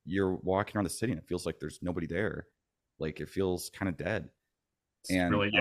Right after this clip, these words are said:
Speaker 1: um, e-,
Speaker 2: It's a
Speaker 1: except for
Speaker 2: very
Speaker 1: homeless
Speaker 2: depressing
Speaker 1: people,
Speaker 2: case.
Speaker 1: you know,
Speaker 2: Yeah.
Speaker 1: it's, it's, like, it's super stratified. It's super stratified.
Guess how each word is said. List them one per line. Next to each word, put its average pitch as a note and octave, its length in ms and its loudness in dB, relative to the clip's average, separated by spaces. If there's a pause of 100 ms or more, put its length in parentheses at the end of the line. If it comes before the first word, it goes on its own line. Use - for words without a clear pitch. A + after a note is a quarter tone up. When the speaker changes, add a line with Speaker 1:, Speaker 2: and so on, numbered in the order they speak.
Speaker 1:
um, D#2 260 -4 (300)
e-, G2+ 120 4
Speaker 2:
It's - 20 0
a A2+ 80 4
Speaker 1:
except G#2 180 0
for F#2 100 4
Speaker 2:
very A2 180 10
Speaker 1:
homeless A2 120 0
Speaker 2:
depressing G2 300 2
Speaker 1:
people, - 0 -
Speaker 2:
case. - 300 -6 (360)
Speaker 1:
you F2+ 140 4
know, F#2+ 160 6
Speaker 2:
Yeah. F2 40 6
Speaker 1:
it's, D#2 160 -6
it's, - 140 -6
like, G2+ 280 2
it's - 160 0
super B2 500 2
stratified. F2+ 800 -2 (680)
It's G#2 180 -2
super C3+ 240 2
stratified. D#2+ 1500 -6